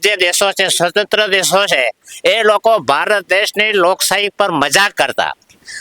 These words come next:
મજાક મસ્કરી એ રીતે કરતા કે ભારત દેશ આવડો મોટો લોકશાહી દેશ છે, so ભારત દેશની અંદર કોંગ્રેસ સિવાયની કોઈ એવી પાર્ટી નથી, કોંગ્રેસ સિવાયનો કોઈ એવો નેતા નથી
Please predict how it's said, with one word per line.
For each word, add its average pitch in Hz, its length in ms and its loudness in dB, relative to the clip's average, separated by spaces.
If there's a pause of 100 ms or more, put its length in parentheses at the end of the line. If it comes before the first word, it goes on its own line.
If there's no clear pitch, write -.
મજાક 214 300 2
મસ્કરી 226 420 2
એ 226 120 0
રીતે 233 260 0
કરતા 226 340 0
કે 226 120 0
ભારત 196 480 0
દેશ 214 260 0
આવડો 196 380 2
મોટો 208 320 2
લોકશાહી 196 520 0
દેશ 175 360 0
છે, 165 200 -2 (320)
so - 300 -2
ભારત 180 420 0
દેશની 214 380 0
અંદર 220 240 0
કોંગ્રેસ 202 460 0
સિવાયની 208 520 0
કોઈ 226 180 2
એવી 226 200 0
પાર્ટી 208 440 0
નથી, 214 460 0 (500)
કોંગ્રેસ 214 400 2
સિવાયનો 220 500 0
કોઈ 233 260 0
એવો 220 260 2
નેતા 190 440 0
નથી 226 520 0